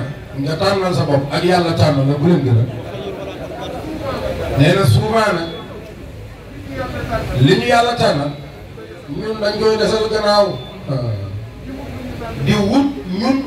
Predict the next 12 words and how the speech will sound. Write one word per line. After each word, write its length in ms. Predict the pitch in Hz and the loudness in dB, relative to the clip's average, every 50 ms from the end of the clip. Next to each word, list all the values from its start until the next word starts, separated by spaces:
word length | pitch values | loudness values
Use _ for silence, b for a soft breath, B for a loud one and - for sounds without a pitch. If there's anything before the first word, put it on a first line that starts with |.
| 196 190 | -2 -2
lu 60 | 190 196 | -2 0
ñu 140 | 202 214 214 | -2 -2 0
tànnal 360 | - 196 190 190 202 208 208 | 0 0 0 2 0 0 0
suñu 220 | - - 190 180 175 | 0 0 0 0 2
bopp. 220 | - - - - - - - - 269 277 277 277 - 285 277 - - 269 269 - - - - - - - 131 151 | 2 2 2 2 2 0 0 -2 -6 -8 -8 -8 -8 -10 -10 -10 -10 -10 -10 -10 -8 -10 -10 -10 -4 -2 0 2
Nee 180 | 185 202 208 202 180 | 4 4 4 4 2
na 100 | 170 151 | 2 0
ñun 400 | 139 139 - - - 143 131 123 | 2 0 0 0 0 0 0 2
ñooy 220 | 156 220 240 233 - | 2 2 2 0 0
kan 240 | - - - - - - 131 131 | 0 2 2 2 0 -2 -2 0
bay 180 | - 226 240 240 | 0 0 2 4
tànn. 280 | 254 240 240 240 240 | 4 2 2 0 -2